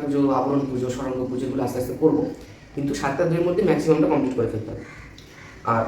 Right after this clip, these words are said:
অনেকে পৃথক পৃথক সংকল্প করে, তাদের ক্ষেত্রে কিন্তু সাতটা দুই টাইমটা মনে রাখতে হবে। আর যাদের ওই একসাথে কল্পারম্ভ দিন সব সংকল্প করে ফেলছে, তাদের কিন্তু একটুখানি, আহ, এই জায়গাগুলোতে একটু রিল্যাক্সেশন রয়েছে। যাই হোক, নটা সাতাশের মধ্যে করবো।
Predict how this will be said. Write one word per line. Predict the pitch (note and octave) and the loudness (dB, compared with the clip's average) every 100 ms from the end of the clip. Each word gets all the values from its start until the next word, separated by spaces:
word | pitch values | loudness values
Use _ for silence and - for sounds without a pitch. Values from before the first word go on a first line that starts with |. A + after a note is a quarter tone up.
| - | 0
অনেকে | - - A3 | 0 0 0
পৃথক | - F3+ F#3+ - | -2 -4 -4 -2
পৃথক | G#3+ - | 0 2
সংকল্প | F#3+ G3 F#3+ F#3+ | 4 4 2 4
করে, | F#3 | 6
তাদের | F3+ D#3 D#3+ | 6 4 2
ক্ষেত্রে | E3 E3 | 0 -2
কিন্তু | D#3+ D#3+ - | 0 0 -2
সাতটা | D3 C#3+ D3+ | -2 -2 0
দুই | D3+ | 0
টাইমটা | D3+ C#3+ C#3+ | 2 4 4
মনে | C#3+ C3+ | 4 2
রাখতে | B2 A#2+ | 0 -2
হবে। | G#2+ G2+ - - - - - | -6 -8 -10 -18 -20 -20 -10
আর | A2+ | -4
যাদের | C3 C3+ D#3 | 2 4 6
ওই | |
একসাথে | C#3+ C3 E3 D#3+ | 6 4 0 2
কল্পারম্ভ | E3+ E3 E3+ E3 E3+ | 2 2 2 0 -2
দিন | E3 F3 | -2 -2
সব | E3+ E3 E3+ | -2 -2 0
সংকল্প | D#3+ D#3+ D#3+ | 2 4 4
করে | F3+ F3+ | 2 4
ফেলছে, | D3+ - | 2 2
তাদের | - - - | 2 2 4
কিন্তু | D#3 D#3 - | 4 4 2
একটুখানি, | - - D#3+ - - - - - - - - - | 0 -2 0 0 0 -4 -12 -18 -20 -20 -20 -10
আহ, | A#2 A2+ A#2 | -4 -2 0
এই | C3+ | 2
জায়গাগুলোতে | C#3+ C#3 - - | 6 6 4 2
একটু | F3 - | 0 -4
রিল্যাক্সেশন | D#3 D#3+ D#3 D#3 C#3+ C#3 A#2 | 2 4 4 2 0 0 0
রয়েছে। | G#2+ - - - - - - - | 0 -4 -10 -16 -20 -20 -14 0
যাই | A3 | 4
হোক, | B3 - | 4 4
নটা | E3 E3 E3+ E3 | 4 4 4 2
সাতাশের | - D#3 D#3+ E3+ | -2 0 0 0
মধ্যে | E3 E3 | 0 2
করবো। | D#3 D3 - | 2 2 0